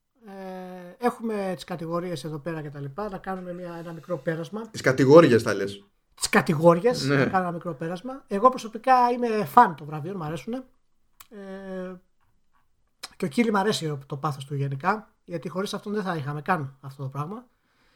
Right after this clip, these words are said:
Speaker 2: Πω,
Speaker 1: Ε,
Speaker 2: πω.
Speaker 1: πρέπει να του πλασάρουνε
Speaker 2: Μεγάλη χασούρα.
Speaker 1: πρέπει να του πλασάρουνε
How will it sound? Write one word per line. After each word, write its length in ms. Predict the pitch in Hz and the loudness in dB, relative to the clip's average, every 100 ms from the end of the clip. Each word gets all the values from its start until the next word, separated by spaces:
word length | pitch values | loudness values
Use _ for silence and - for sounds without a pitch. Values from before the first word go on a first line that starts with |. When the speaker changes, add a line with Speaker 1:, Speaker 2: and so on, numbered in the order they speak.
| _ _ | _ _
Speaker 2:
Πω, 80 | 147 | 4
Speaker 1:
Ε, 120 | 135 | 6
Speaker 2:
πω. 100 | 131 | 8
Speaker 1:
πρέπει 180 | 131 131 | 8 10
να 80 | 127 | 10
του 80 | 123 | 8
πλασάρουνε 800 | 120 - 214 220 214 196 175 156 | 6 6 6 6 2 -2 -4 -4
Speaker 2:
Μεγάλη 300 | 123 135 120 | 0 2 2
χασούρα. 420 | 202 196 101 82 - _ _ _ _ _ _ - | 0 -6 -6 -6 -14 _ _ _ _ _ _ 4
Speaker 1:
πρέπει 260 | 202 214 | 6 6
να 60 | 220 | 0
του 80 | - | 0
πλασάρουνε 1200 | 190 - 208 214 196 180 165 151 147 139 135 | -2 2 2 2 -2 -6 -6 -6 -6 -8 -10